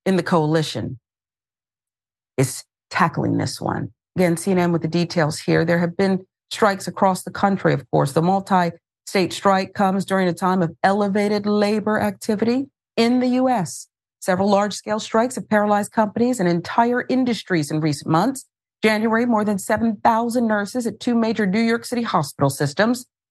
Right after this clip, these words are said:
went on strike, arguing that immense staffing shortages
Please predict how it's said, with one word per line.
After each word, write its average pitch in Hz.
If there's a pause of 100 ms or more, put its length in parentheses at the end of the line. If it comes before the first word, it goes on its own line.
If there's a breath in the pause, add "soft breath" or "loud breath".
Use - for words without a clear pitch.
(180)
went 269
on 262
strike, 233 (480)
arguing 226
that 190
immense 247
staffing 254
shortages 180